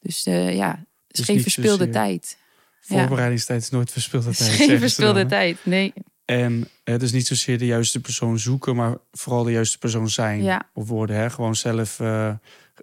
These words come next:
Speaker 2: groeien in de tijd die je hebt. Ook, eh, soms kan een tijd, als je gevoelsmatig aan het wachten bent,
Speaker 1: Mm.
Speaker 2: hè, want het, voor sommige mensen is dat natuurlijk heel reëel, dat je voor je gevoel al lange tijd wacht. Je hebt je verlangens bij
Speaker 1: Ja.
Speaker 2: God bekendgemaakt,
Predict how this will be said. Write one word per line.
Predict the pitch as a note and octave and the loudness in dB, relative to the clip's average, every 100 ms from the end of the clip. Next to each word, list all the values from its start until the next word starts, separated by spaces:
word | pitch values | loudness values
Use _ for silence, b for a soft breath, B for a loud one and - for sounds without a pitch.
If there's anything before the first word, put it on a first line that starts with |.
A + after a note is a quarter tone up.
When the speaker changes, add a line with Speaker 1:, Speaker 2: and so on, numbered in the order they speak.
| - | -10
Speaker 2:
groeien | B2 - C#3 C#3+ C#3 B2+ B2 B2+ - | -8 -4 0 2 2 2 0 -6 -8
in | A#2+ | -2
de | A2+ | -2
tijd | - A#2 A2+ | 0 -2 0
die | A#2 | 0
je | A2 | 2
hebt. | B2 B2+ | 0 -2
Ook, | - A#2 - | -4 -2 -2
eh, | A#2 A2+ - b b | -2 -2 -6 b b
soms | - B2+ | -2 -2
kan | - A#2 | 0 -2
een | A2+ | 0
tijd, | B2 A#2+ A#2+ - b b | 0 0 -2 -12 b b
als | - B2+ | -4 -2
je | |
gevoelsmatig | A#2 A#2 C3+ - B2+ C3 | -2 -2 -2 0 0 2
aan | B2 B2 | 0 0
het | A#2 | 2
wachten | C3+ C3+ - | 0 0 0
bent, | C3 B2+ C#3 | 0 0 0
Speaker 1:
Mm. | G#3 F#3+ F#3 - | 0 0 -2 -4
Speaker 2:
hè, | C#3 | 0
want | D3 C3 | 2 2
het, | - | 0
voor | C#3 | -2
sommige | - C3 B2 | 0 0 2
mensen | B2 B2 A#2+ | 2 2 0
is | |
dat | B2 | 0
natuurlijk | B2 A#2 B2+ | 0 0 -2
heel | C3 C3 B2 | 2 2 2
reëel, | B2+ C#3+ B2+ | 2 2 0
dat | A#2 | -2
je | A2+ | -4
voor | - A#2+ | -2 0
je | |
gevoel | A2+ A2+ A#2+ - | 0 0 0 0
al | A#2 | 0
lange | A#2 A#2 A#2 | 2 0 0
tijd | A#2 A2+ | 0 -2
wacht. | A#2 C#3 C#3+ | 0 -2 -2
Je | - | -8
hebt | A2+ | -6
je | A2+ | -4
verlangens | A#2+ A#2+ A#2+ | 0 0 0
bij | F3 | 0
Speaker 1:
Ja. | F3 | -4
Speaker 2:
God | B2+ | -4
bekendgemaakt, | B2 A#2 A#2+ - A#2+ A#2 A#2+ - | -6 -4 -4 -4 -4 -2 -4 -8